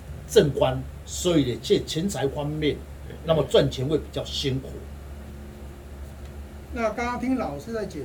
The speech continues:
Speaker 2: 说八字很，很有意思，从一个人命盘可以看出很多的事物。那怎样的人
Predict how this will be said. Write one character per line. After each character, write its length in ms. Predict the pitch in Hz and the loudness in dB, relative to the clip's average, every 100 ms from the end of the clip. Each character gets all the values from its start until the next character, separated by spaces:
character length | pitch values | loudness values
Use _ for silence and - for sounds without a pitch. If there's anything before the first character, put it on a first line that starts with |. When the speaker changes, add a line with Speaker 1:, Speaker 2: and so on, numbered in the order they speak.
| 120 | -4
Speaker 2:
说 280 | 208 202 196 | -4 -2 -4
八 200 | 220 220 | -2 -4
字 200 | 220 208 | -2 -6
很， 180 | 151 185 - - - | -4 -6 -10 -14 -10
很 80 | 101 | -8
有 120 | 147 | -8
意 160 | 196 170 | -6 -6
思， 140 | 156 127 - - | -6 -10 -10 -10
从 100 | 202 285 | -10 2
一 160 | 285 | 2
个 100 | 285 | 4
人 140 | 214 202 | 4 2
命 200 | 233 160 | -2 -4
盘 300 | 143 143 165 208 | -6 -6 -6 -6
可 60 | 196 | -6
以 40 | |
看 200 | - 196 | -4 -4
出 80 | 214 | -4
很 140 | 185 131 | -8 -6
多 140 | 196 | -4
的 100 | 202 | -4
事 220 | - 202 | -6 -4
物。 100 | 170 135 - - - - | -4 -6 -10 -12 -10 -4
那 100 | 262 | -2
怎 240 | 190 180 | -2 0
样 180 | 247 226 | 0 0
的 100 | 180 | -2
人 200 | 151 | -2